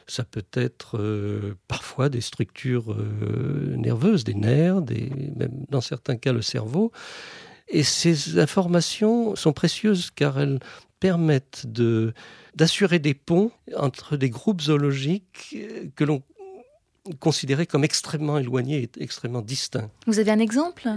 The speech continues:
Speaker 1: J'ai des exemples. Euh, par exemple, dans, on avait des poissons fossiles,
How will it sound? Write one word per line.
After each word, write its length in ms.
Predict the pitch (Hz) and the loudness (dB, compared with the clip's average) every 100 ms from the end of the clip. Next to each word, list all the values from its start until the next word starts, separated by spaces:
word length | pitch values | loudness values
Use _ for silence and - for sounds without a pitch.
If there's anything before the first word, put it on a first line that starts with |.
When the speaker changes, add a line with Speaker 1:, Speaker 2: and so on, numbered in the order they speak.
| - | -2
Speaker 1:
J'ai 240 | 143 120 214 | 0 2 2
des 220 | 196 165 | 2 -2
exemples. 560 | 143 156 208 262 - 160 | 0 0 0 -2 -4 0
Euh, 340 | 151 143 147 151 | 2 4 2 0
par 120 | 147 | 0
exemple, 440 | 143 151 185 156 127 | 2 2 2 2 0
dans, 460 | 135 160 143 127 - _ _ | 2 4 4 2 -2 _ _
on 120 | 131 | 0
avait 200 | 139 151 | 2 2
des 100 | 147 | 2
poissons 560 | 123 - 143 - 156 143 | 0 0 -2 2 2 2
fossiles, 720 | - 170 - - 156 190 226 | 0 -2 -2 -2 0 2 0